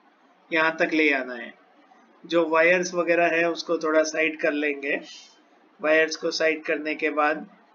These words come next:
अभी ये हमारे पास एक काले रंग का एक छोटा सा bush है। इस bush में अंदर की तरफ देखेंगे एक point निकला हुआ है, ये point उस hole के अंदर बैठ जाएगा pipe के साथ।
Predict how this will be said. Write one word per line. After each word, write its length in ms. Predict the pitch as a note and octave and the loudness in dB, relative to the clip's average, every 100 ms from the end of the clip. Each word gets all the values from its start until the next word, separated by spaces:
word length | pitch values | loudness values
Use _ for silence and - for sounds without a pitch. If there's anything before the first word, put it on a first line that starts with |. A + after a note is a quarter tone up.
| _ _ _ - | _ _ _ -6
अभी 220 | E3+ F3 | -2 0
ये 260 | F#3 F3+ F3+ | 2 4 4
हमारे 400 | D#3+ E3 E3 E3+ | 0 -2 0 0
पास 300 | F3 F3 E3+ | 2 0 0
एक 200 | E3 - _ _ _ _ _ - | -6 -6 _ _ _ _ _ -4
काले 300 | E3+ F3 F3 | 0 2 2
रंग 220 | F3+ E3+ | 0 -2
का 160 | F#3 | 0
एक 200 | F#3 F3+ | 2 0
छोटा 280 | - F3+ F#3+ | -4 -4 -2
सा 140 | F3+ F#3+ | 0 0
bush 360 | F3+ F3+ - | 2 0 0
है। 200 | C3 G#2 - _ _ _ _ - - _ - | -6 -8 -14 _ _ _ _ -20 -20 _ -4
इस 180 | E3+ E3 | -4 -2
bush 320 | E3+ F3+ F3 | 0 0 -2
में 320 | F#3 F3+ F3+ F3+ | 0 2 4 2
अंदर 340 | E3 E3+ F3+ | 0 0 0
की 120 | F#3 | 0
तरफ 200 | F3+ F3 | 0 0
देखेंगे 440 | F3 E3+ F3 F3 F3 | -2 -2 -2 0 -2
एक 160 | D#3+ | -2
point 300 | E3+ E3 E3+ | -2 0 -2
निकला 320 | E3+ D#3+ E3 | -6 -4 -2
हुआ 200 | D#3+ D#3 | 0 0
है, 300 | D3 D3 G#3 - _ _ _ - | 0 -2 -6 -12 _ _ _ -2
ये 140 | F#3 G#3+ | 2 2
point 360 | G#3 G3+ B3+ | 2 -2 0
उस 220 | G#3+ - - | -2 -2 0
hole 180 | F3 F3 | 0 2
के 120 | F3+ | 0
अंदर 260 | D#3+ F#3 | 0 -2
बैठ 320 | F#3+ E3+ D3 C#3 | 0 0 0 0
जाएगा 300 | D3 C#3 C#3+ | -2 0 -2
pipe 320 | D3+ C#3 C3 - | -4 -4 -6 -8
के 120 | C3+ | -8
साथ। 340 | B2 A2+ - | -10 -14 -16